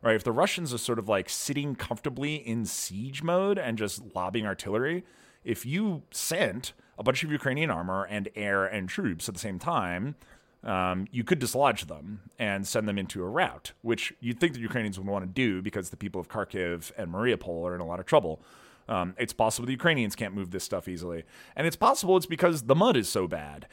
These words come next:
Now, in the south, the mud is not nearly as bad. Um, in fact, it's quite dry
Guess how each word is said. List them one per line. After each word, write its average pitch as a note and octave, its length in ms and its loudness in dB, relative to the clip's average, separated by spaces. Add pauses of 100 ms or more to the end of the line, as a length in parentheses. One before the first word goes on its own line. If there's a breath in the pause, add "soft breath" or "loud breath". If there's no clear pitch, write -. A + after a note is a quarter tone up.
(220 loud breath)
Now, C#3+ 160 4
in D3 60 2
the C#3+ 60 2
south, A3 340 6
the D3 100 10
mud D3+ 200 8
is C3 140 0
not B2+ 240 0
nearly D3 420 6
as E2 100 -8
bad. B1+ 460 -10 (380 soft breath)
Um, F#2+ 400 2
in B2 100 -4
fact, B2 240 -2
it's - 120 -4
quite F#2+ 340 -4
dry G#2 600 4